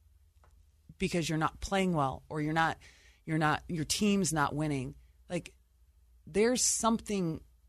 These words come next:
that doesn't compute with me. That doesn't make sense to me,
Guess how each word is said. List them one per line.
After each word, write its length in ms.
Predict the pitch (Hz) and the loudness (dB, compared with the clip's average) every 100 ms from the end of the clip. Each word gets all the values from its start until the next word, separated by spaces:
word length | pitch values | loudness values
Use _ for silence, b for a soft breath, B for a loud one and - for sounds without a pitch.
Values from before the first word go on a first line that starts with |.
| - | -4
that 180 | - 170 | 2 2
doesn't 320 | 180 160 160 | 4 0 -2
compute 520 | - 143 - - 165 - - | -2 -4 -4 -6 -8 -10 -8
with 200 | 131 - | -8 -6
me. 280 | 127 76 - _ _ - | -8 -10 -14 _ _ -8
That 140 | 170 | 0
doesn't 280 | 214 196 180 | 2 2 2
make 220 | 165 - | 0 -2
sense 420 | - 160 135 - | -4 -4 -4 -4
to 120 | - 131 | -6 -10
me, 220 | - | -12